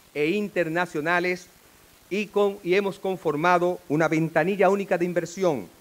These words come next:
que busca simplificar los procesos y permisos para instalar sus proyectos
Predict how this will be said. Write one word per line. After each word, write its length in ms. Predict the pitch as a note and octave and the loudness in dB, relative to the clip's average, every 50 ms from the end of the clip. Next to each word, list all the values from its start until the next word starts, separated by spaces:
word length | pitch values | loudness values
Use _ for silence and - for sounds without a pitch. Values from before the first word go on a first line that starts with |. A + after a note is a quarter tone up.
| _ _ - - - - | _ _ -20 -20 -12 -6
que 100 | - D3+ | -2 -2
busca 360 | D3+ F3+ A3 G3+ - - F3+ E3 | 0 0 0 0 0 -2 -2 -2
simplificar 840 | - - A3+ A#3+ A#3 A#3 - G#3 G3 - G3+ E3+ - F#3 E3 D3+ C#3+ | -2 -2 -2 0 -2 -2 -4 -6 -6 -6 -6 -2 2 2 2 2 2
los 220 | D3+ F#3 F3+ - | 0 -2 -4 -4
procesos 640 | - D#3+ D3+ D3 - F#3 F3+ E3+ - E3+ D#3+ - - | -6 -6 -6 -4 -2 -4 -4 -4 -6 -8 -10 -10 -10
y 80 | F#3 F3 | -12 -8
permisos 640 | - D#3 C#3+ C#3 D#3 E3+ E3 - - E3 D#3+ D#3 - - - - - _ _ | -6 -4 -2 -2 -2 -2 -4 -4 -6 -10 -10 -10 -12 -20 -20 -20 -20 _ _
para 240 | - C3 C#3 D3+ F3+ | -2 0 2 0 0
instalar 640 | F#3+ F#3 - - C#3+ C#3+ D#3 D#3+ D#3 D#3 E3 D3 - - - _ - - | -2 -4 -4 -2 0 2 4 4 4 2 0 -4 -10 -16 -20 _ -20 -16
sus 260 | - - F#3+ F3 - | -12 -10 -10 -10 -10
proyectos 800 | - D3 C#3+ C#3 C3+ D#3 D#3+ D3+ D#3 - - - D3+ D3+ D3+ - | -8 -6 -4 -2 -2 -2 -4 -4 -6 -10 -6 -6 -4 -4 -6 -8